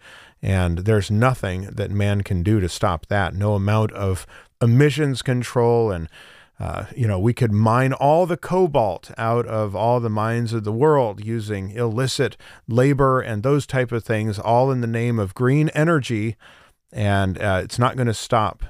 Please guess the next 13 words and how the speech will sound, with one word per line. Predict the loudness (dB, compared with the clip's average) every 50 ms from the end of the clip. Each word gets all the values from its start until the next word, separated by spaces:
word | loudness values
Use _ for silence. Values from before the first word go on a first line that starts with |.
| -12 -10 -6
God's | -2 -2 0 0 0 -2 -4 -8 -14 -18 -20
final | -8 -4 -2 -2 0 -2 -2
day | -2 -2 -2 -2
of | -2 -4 -4
judgment. | -2 0 0 0 0 -2 -6 -8 -8 -12 -16 -20 _ _ _ _ _ _
So | -2 2 4
what | 4 4 4
do | 4
we | 2 0
do | 2 0 0 0 0 0
while | -2 -2 -2 -2
we | -2 -2 0
wait? | 0 0 0 -2 -4 -8